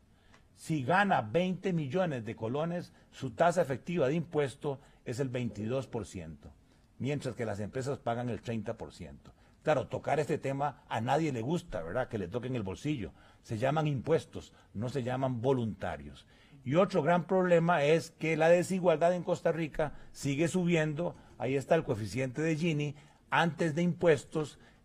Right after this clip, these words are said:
pero después que le metemos los impuestos y las transferencias, vean que la desigualdad en Costa Rica prácticamente no cambia. O sea que nuestros sistemas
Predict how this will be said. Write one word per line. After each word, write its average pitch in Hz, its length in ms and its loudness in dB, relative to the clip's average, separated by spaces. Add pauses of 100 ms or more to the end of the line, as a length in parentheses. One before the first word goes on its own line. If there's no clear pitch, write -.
(120)
pero 156 220 6
después 151 600 4
que 139 140 -2
le 127 100 0
metemos 160 600 2
los 165 220 2
impuestos 160 580 0
y 156 60 0
las 165 120 2
transferencias, 156 800 0 (340)
vean 147 260 2
que 170 140 -2
la 160 100 4
desigualdad 127 580 2
en 131 80 -2
Costa 107 300 -2
Rica 131 380 -2
prácticamente 120 720 -2
no 127 120 -2
cambia. 147 500 0 (720)
O 135 160 -2
sea 196 340 6
que 139 140 -2
nuestros 131 420 -2
sistemas 139 800 2